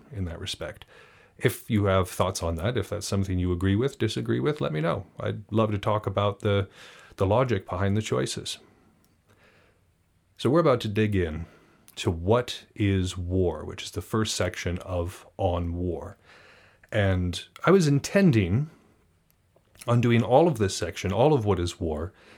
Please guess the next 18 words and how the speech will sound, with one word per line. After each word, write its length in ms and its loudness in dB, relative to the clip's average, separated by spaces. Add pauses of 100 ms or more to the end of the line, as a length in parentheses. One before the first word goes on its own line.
in 140 2
one 200 6
episode. 580 -2 (1120)
But 140 4
I'm 180 6
gonna 120 4
have 140 2
to 80 -10
break 240 2
it 60 -6
down 260 4
into 160 -2
two 220 -2
or 80 0
three 280 -4
episodes 600 -8
because 460 -2
this 420 -2